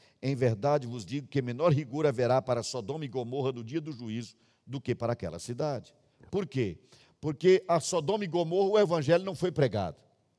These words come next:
Mas naquela cidade eles foram para pregar o evangelho. Naquela casa eles entraram para pregar o evangelho. Mas o evangelho foi recusado.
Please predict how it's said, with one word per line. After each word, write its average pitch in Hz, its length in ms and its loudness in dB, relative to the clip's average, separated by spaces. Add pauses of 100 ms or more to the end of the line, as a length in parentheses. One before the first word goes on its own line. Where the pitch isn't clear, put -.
(340)
Mas 135 180 2
naquela 196 380 6
cidade 160 440 2
eles 185 240 2
foram 185 240 -2
para 147 160 2
pregar 110 360 -2
o 104 40 -6
evangelho. 87 480 -8 (240)
Naquela 214 460 6
casa 214 380 6
eles 147 180 0
entraram 135 460 2
para 117 160 -2
pregar 101 400 -2
o 98 80 -10
evangelho. 85 580 -12 (880)
Mas 113 300 -8
o 135 80 -4
evangelho 113 440 -6
foi 120 220 -6
recusado. 104 640 -6